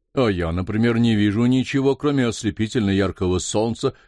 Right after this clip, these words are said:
и кружащегося в воздухе песка". Между тем чёрная точка на реке заметно увеличивалась с минуты на минуту. И Гертруда Кирсен заявила теперь,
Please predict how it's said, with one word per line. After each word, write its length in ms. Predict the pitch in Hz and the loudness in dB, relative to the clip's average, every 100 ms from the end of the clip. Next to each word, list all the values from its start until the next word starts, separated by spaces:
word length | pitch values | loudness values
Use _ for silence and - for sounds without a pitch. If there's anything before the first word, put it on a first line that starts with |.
| _ | _
и 120 | 101 | -2
кружащегося 880 | 101 101 92 95 87 - 110 101 123 | 2 0 2 0 -2 -2 -2 -2 -2
в 60 | 90 | 0
воздухе 440 | 95 90 90 117 | 0 -2 -4 -4
песка". 540 | 107 95 - 98 110 - _ _ _ _ _ _ | -2 -4 -2 -2 -2 -10 _ _ _ _ _ _
Между 560 | - 170 214 190 160 180 | 0 2 2 0 0 0
тем 240 | 180 175 | -2 -4
чёрная 600 | - 180 175 156 156 156 | -2 0 0 0 0 -2
точка 600 | - 139 147 139 - 139 | 0 2 4 2 -4 -4
на 100 | 127 | -2
реке 320 | 123 110 123 | -2 -2 -4
заметно 420 | 101 110 107 - | 0 -2 -2 0
увеличивалась 840 | 98 95 101 190 160 - 139 123 - _ _ | 0 2 2 -2 -4 -2 -2 -2 -8 _ _
с 160 | - | -4
минуты 600 | 113 110 110 156 202 - | 2 2 2 2 0 -2
на 140 | 170 165 | -2 -2
минуту. 480 | 160 156 160 - - _ _ _ _ _ _ _ _ | -2 -2 -4 -8 -20 _ _ _ _ _ _ _ _
И 120 | 113 110 | -2 0
Гертруда 540 | 120 107 123 123 117 | 0 -2 -2 0 0
Кирсен 640 | 117 120 - - 123 120 | 0 -2 -2 -2 0 0
заявила 480 | 101 113 117 120 113 | 0 0 2 2 0
теперь, 340 | - 127 113 | -2 -2 -2